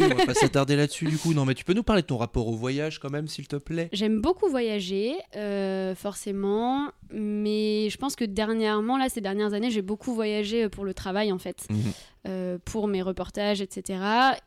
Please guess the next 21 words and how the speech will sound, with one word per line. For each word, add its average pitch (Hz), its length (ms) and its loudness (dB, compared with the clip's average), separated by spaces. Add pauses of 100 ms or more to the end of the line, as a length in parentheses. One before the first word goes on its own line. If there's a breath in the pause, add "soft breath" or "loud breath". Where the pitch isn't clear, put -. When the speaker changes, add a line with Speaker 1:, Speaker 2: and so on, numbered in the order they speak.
Speaker 2:
Ce - 120 -10
qui 202 280 -4
est 202 40 0
quand 214 140 -2
même 220 260 0
une 190 600 -4
expérience 208 460 -2
du 196 80 -6
voyage 208 360 -2
très 226 180 -6
différente 214 600 -4
du 196 140 -6
voyage, 190 400 0
euh, 180 380 -4 (640 soft breath)
quand 190 120 -8
tu - 80 -12
pars 170 160 -6
en 170 60 -6
vacances, 196 320 -4
quoi. 196 160 0 (340)
Speaker 1:
Mhm. 95 160 -4